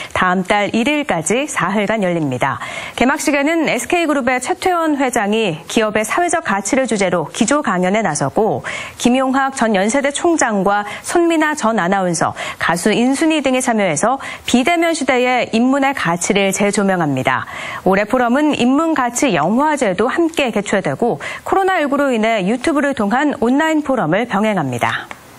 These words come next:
예천군이 경북도청 신도시에서 농산물 꾸러미 드라이브스루 행사를 열었습니다.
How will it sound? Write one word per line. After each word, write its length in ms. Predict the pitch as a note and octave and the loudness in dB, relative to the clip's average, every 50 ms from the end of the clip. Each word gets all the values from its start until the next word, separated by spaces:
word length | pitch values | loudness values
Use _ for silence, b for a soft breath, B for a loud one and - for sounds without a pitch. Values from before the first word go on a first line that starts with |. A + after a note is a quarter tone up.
| - - - - - - - - - - - - - - - - - B B B B B B B B B - | -20 -20 -20 -20 -20 -20 -20 -20 -20 -20 -20 -20 -18 -18 -18 -18 -18 B B B B B B B B B 0
예천군이 560 | G3+ G#3 - D#4+ E4+ D4+ D4+ C#4+ E4+ F4+ F4+ | 0 2 2 2 2 2 2 2 2 0 0
경북도청 840 | - - G#3+ A#3+ C4+ C4 F4 D#4+ - D#4+ D4+ C#4+ - - D#4 D4+ | 0 0 0 0 0 0 -2 -2 -2 -2 -2 0 0 -2 0 0
신도시에서 840 | D#4 - F4+ F4 D#4 F4+ D4 - C4 G#3+ F#3 E3 - C#4 C#4+ A#3+ D#3+ C#3+ | 0 0 0 2 2 0 0 0 0 0 0 0 0 0 0 0 -2 -2
농산물 640 | F3+ G#3+ B3 C#4 C#4+ F4 F4+ F4 E4 E4 E4+ E4 | 0 0 0 0 0 0 0 0 0 0 0 -2
꾸러미 460 | D#4+ - D4+ D4+ C4+ B3+ B3+ B3+ B3 A#3 | -2 -2 -2 -2 0 0 0 0 -2 -2
드라이브스루 680 | - A#3+ C#4 D#4 D#4+ D#4+ C#4+ D#4+ D4+ - D4 C#4+ C#4 C4+ | -2 -2 0 0 0 0 -2 -2 -2 -2 -2 -2 0 0
행사를 480 | C4 B3 A#3 - G3 D#3+ F3 G#3 A3 | 0 -2 -2 -2 -2 -2 0 -2 -2
열었습니다. 680 | F3+ D#3+ E3+ E3+ F3 - - D3 C3 B2 - B2+ A2+ A#2+ | -2 -2 -2 -4 -4 -4 -4 -2 -2 0 0 -2 -2 -2